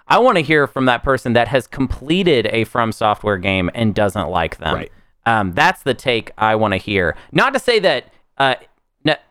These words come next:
Speaker 1: I don't mean that in an elitist way, like, as if you can't talk about these games if you don't like them. I think, like, man, these games, it's just like, it's like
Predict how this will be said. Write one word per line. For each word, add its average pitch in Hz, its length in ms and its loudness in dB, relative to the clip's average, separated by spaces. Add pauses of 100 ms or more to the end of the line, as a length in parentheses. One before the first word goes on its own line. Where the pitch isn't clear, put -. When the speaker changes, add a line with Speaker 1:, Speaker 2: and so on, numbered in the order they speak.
(160)
Speaker 1:
I 151 100 2
don't 190 160 2
mean 180 100 2
that 139 180 2
in 131 160 2
an 117 120 2
elitist 110 520 0
way, 143 220 4
like, 107 340 0 (260)
as 127 160 0
if 120 120 0
you 120 100 -2
can't 135 300 -2
talk 120 180 0
about 120 220 0
these 113 140 -4
games 120 180 -2
if 104 80 -4
you 107 80 -2
don't 104 220 0
like 107 180 2
them. 127 160 -2 (300)
I 285 120 4
think, 320 280 -2
like, 196 360 0
man, 240 340 0
these 254 180 -4
games, 247 340 -2
it's 190 140 -4
just - 200 -6
like, 202 280 0
it's 156 160 -8
like 202 240 -4